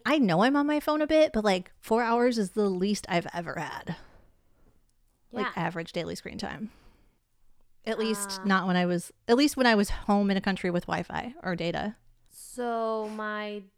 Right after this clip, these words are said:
Speaker 2: daily average right now, as it's telling me, is five hours, fifty, six hours. Yeah, five hours, fifty-five minutes.
Speaker 1: And that was last week?
Speaker 2: Uh,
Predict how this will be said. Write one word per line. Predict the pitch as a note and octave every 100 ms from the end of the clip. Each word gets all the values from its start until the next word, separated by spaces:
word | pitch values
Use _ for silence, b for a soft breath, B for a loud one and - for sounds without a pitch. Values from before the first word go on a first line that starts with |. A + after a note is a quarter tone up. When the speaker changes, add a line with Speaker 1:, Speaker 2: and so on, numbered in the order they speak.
| _ _ _ _ _
Speaker 2:
daily | G#3+ A#3 B3+ B3 A#3
average | G3+ G#3 G#3 G3
right | G3+ F#3+
now, | F#3+ F#3+ F#3+
as | F#3
it's | F3+ -
telling | - F3+ F#3 G3
me, | G3+ G3+
is | F#3 F3+ E3+ E3+ - -
five | E3+ F3
hours, | F3+ E3+ E3+ E3+ F3
fifty, | - - -
six | - C#4 D#4+
hours. | C#4+ D#3 -
Yeah, | G3 - -
five | G3+ A3
hours, | A3 G#3+ G#3+
fifty-five | G3 G3+ F#3+ F#3+
minutes. | F#3+ E3 - - _ - G#3+
Speaker 1:
And | G#3
that | G3
was | G3+
last | F#3 F3+ - C#4+
week? | D#4 - - _ _ -
Speaker 2:
Uh, | G#3+ G#3 G#3 G3+ F#3+